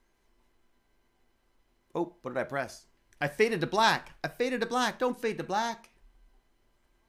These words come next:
I pressed all the buttons. All right. There we go.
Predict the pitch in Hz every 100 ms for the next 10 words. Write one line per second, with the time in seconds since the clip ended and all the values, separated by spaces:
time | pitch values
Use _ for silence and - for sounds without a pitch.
0 | _ _ _ _ _ _ _ _ _ _
1 | _ _ _ _ - - - _ _ _
2 | - - - - _ _ _ _ _ _
3 | 160 - 180 175 - 208 254 240 220 196
4 | 156 127 82 - - _ _ - - -
5 | - - - - _ _ _ _ _ -
6 | - - 92 90 - - - _ - -
7 | _ _ _ _ _ 147 165 135 117 107
8 | 85